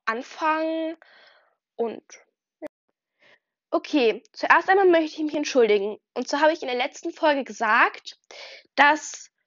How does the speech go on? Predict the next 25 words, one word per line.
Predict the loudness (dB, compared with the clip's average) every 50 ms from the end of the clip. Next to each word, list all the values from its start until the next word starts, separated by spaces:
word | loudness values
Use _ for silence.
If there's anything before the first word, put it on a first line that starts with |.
| _ _ -8
Spatzenfeder | -6 0 2 2 2 2 0 -4 -4 -4 -4 -2 0 0 2 4 4 4 4 2 -2 _ -6
ein | -4 -4 -4
Kater | -4 2 2 2 2 2 0 -4 -2 -2
ist | -2 -6 -4 -4 -6
und | -6 -6
im | -6 -8
Fluss | -8 -6 -6 -2 -2
ertrunken | -2 -2 -2 -4 -4 -4 -4 -6 -6 -6 -6
ist | -6 -8 -12 -14 _ _ _ _ _ _ _ -10
und | -6 -4
dass | -4 -4 -4 -4
Rotweide | -2 -2 -2 -2 0 2 4 4 4 4 2 0 -2 -2 -2
eine | -4 -4 -4 -4
Kätzin | -6 -4 -4 -4 -4 -2 -4 -4 -4
ist | -4 -6 -8 -10 -12 -16 -14
und | -14 -14 -14 -16 -16 -8 -6
halt | -6 -6 -6 -10 _ _ _ -12
einfach | -12 -10 -10 -14 -16 -16 _ _
nicht | -16 -16 -14 -14
im | -14 -16 -16
Fluss | _ -16 -16 -16 -16 -16
ertrunken | -20 -20 -20 -16 -16 -16 -14 -12 -12 -8
ist. | -2 -2 -2 -2 -2 -6 -12 _ -18 -16 -16 -16 -18 -20 -20 -20 -20 -20 -20 -20 -20 _ _ _ _ _ -4
Und, | 0 2 2 2 2 2 0 -2 -4 -6 -8 -10 -12 -14 -14 -14 -16 -14 -8 -6
ähm, | -4 -4 -2 -4 -4 -6 -10